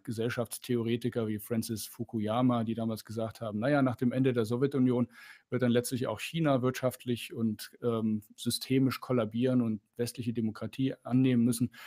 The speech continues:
Das ist alles nicht passiert und, ähm, <clears throat> deswegen stehen viele da vor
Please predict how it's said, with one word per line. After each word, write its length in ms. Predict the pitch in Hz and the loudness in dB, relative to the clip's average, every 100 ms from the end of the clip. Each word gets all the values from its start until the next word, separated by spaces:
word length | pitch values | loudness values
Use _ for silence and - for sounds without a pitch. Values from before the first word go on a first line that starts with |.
| - - - | -18 -20 -10
Das 160 | - 139 | -2 2
ist 140 | 147 | 2
alles 280 | 165 160 147 | 4 4 4
nicht 200 | 147 - | 0 0
passiert 640 | 143 131 - 147 170 175 - | 2 2 2 4 4 4 -2
und, 500 | 143 135 131 127 - | 2 6 6 4 2
ähm, 380 | 131 127 127 135 | 6 8 6 6
<clears throat> 220 | 156 147 | 6 6
deswegen 460 | 131 127 135 131 127 | 6 4 4 6 4
stehen 300 | - 135 131 | 4 4 4
viele 280 | - 139 131 | 2 2 4
da 180 | 127 123 | 4 2
vor 440 | - 123 117 | 2 4 4